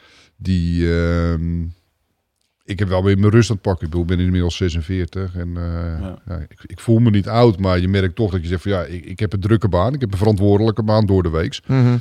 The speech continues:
Speaker 1: Als ik elk weekend, eh, ergens heen vlieg, dan trek ik het door de weeks ook niet. Eh,
Speaker 2: Ja.
Speaker 1: die baan die,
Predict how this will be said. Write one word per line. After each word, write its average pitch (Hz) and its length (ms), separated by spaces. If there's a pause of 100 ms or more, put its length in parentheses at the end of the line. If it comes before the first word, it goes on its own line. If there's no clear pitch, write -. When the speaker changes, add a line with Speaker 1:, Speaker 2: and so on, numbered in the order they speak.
Speaker 1:
Als 101 160
ik 95 100
elk 98 220
weekend, 92 440
eh, 92 760
ergens 98 260
heen 101 220
vlieg, 90 280
dan 87 380
trek 107 200
ik 92 80
het 98 80
door 95 160
de 92 60
weeks 92 280
ook 90 180
niet. 113 240
Eh, 117 140
Speaker 2:
Ja. 92 220 (200)
Speaker 1:
die 95 160
baan 90 300
die, 85 360